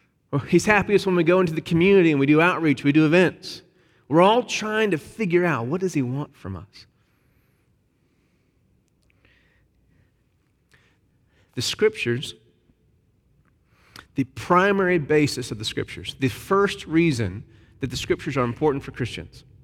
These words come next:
is that the scriptures are supposed to lay the foundation of our imagination of who God is.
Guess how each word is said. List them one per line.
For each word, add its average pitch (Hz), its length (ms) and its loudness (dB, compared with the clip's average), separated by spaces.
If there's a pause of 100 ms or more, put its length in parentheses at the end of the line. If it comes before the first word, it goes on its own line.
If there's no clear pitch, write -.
(680)
is 135 120 0
that - 80 -14
the 131 60 -8
scriptures 214 540 2
are 165 80 2
supposed 160 360 -2
to 151 80 0
lay 147 360 6
the 175 100 0
foundation 131 800 -2 (560)
of 117 120 -4
our 117 140 2
imagination 117 720 -2 (200)
of 113 100 -14
who 113 100 -6
God 90 320 -6
is. - 160 -20